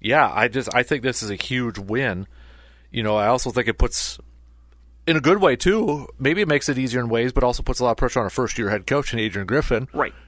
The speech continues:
Speaker 1: You know, coming in here, it's like, "Oh, wow." 'Cause I know when he first got hired, he's like,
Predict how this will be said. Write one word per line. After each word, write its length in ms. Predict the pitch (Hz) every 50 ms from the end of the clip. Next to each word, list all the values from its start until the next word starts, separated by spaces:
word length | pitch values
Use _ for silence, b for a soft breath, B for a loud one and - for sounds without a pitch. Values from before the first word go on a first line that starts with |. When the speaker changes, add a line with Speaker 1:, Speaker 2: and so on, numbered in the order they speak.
| b b
Speaker 1:
You 80 | 113 113
know, 120 | 131 123
coming 300 | - - 151 127 113 110
in 140 | 123 143 147
here, 280 | 156 131 110 104 110 117
it's 80 | 98
like, 120 | 95 104 98
"Oh, 80 | 113 156
wow." 300 | 139 92 101 123 143 - - -
'Cause 140 | - 139 131
I 80 | 135
know 140 | 131 139 156
when 120 | 147 139
he 60 | 127 120
first 240 | - - 139 120
got 160 | - 127 120 107
hired, 300 | 107 123 156 175 165 120
he's 140 | 107 101 87
like, 260 | 110 104 - - -